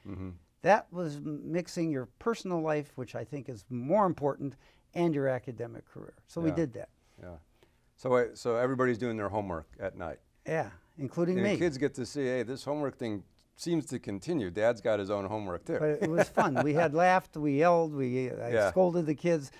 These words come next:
Speaker 2: Your buddy Todd, my son, used to get sent to his room for screwing around too much.
Speaker 1: <laughs> A
Speaker 2: But
Speaker 1: chip
Speaker 2: it
Speaker 1: off the old block,
Speaker 2: Yeah,
Speaker 1: apparently,
Speaker 2: you know
Speaker 1: yeah.
Speaker 2: what, but it was, it was good.
Speaker 1: <laughs> Yeah, yeah.
Speaker 2: Anyhow, so I, then I got asked, it was really interesting. The chairman of the Department of Surgery was an interim chairman, a cardiac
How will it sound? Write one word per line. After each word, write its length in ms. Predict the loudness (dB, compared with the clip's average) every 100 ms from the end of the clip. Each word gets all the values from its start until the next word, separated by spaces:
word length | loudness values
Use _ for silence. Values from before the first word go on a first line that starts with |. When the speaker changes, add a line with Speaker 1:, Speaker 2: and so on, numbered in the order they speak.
| -12
Speaker 2:
Your 100 | -4 4
buddy 280 | 6 6
Todd, 320 | 4 6 6 6
my 160 | 0
son, 260 | 2 2 2
used 160 | 2 2
to 60 |
get 140 | 0 2
sent 200 | 0 0
to 40 |
his 140 | 0 0
room 200 | 0 0
for 100 | -2
screwing 280 | -2 0 4
around 340 | 6 6 4
too 100 | 0
much. 300 | 4 6 6 4
Speaker 1:
<laughs> 40 |
A 120 | -2 -2 -8 -8
Speaker 2:
But 100 | -4
Speaker 1:
chip 140 | 0 4
Speaker 2:
it 60 |
Speaker 1:
off 180 | 4 4
the 100 | 2
old 140 | -2 2
block, 240 | 4 4 8
Speaker 2:
Yeah, 220 | 10 10
Speaker 1:
apparently, 240 | 6 4
Speaker 2:
you 60 | 6
know 60 |
Speaker 1:
yeah. 60 | 8
Speaker 2:
what, 160 | 6 8
but 120 | 6
it 60 |
was, 280 | 6 2 0
it 100 | -4
was 240 | -4 -4 -6
good. 240 | -10 -10
Speaker 1:
<laughs> 60 | -10
Yeah, 280 | -2 -2 -2
yeah. 120 | -2
Speaker 2:
Anyhow, 300 | -2 0 0
so 160 | 0 2
I, 200 | 0 0 _ -14
then 200 | -4 -2
I 100 | 0
got 220 | 0 0 0
asked, 500 | -2 -2 -4 -12 -18 _ _ _ _ -8
it 60 |
was 180 | -6 -4
really 240 | -2 0
interesting. 480 | 0 -4 -10 -8 -8
The 80 | -8
chairman 540 | -4 0 2 2 0 -8 _ -6
of 120 | -6
the 60 | -6
Department 440 | -8 -4 -4 -4
of 60 | -6
Surgery 280 | -6 -4
was 180 | -6 -6
an 80 | -4
interim 360 | -4 -4 -8 -8
chairman, 480 | -8 -8 -8 -10 -14
a 240 | -18 -18 -8
cardiac 420 | -6 -4 -6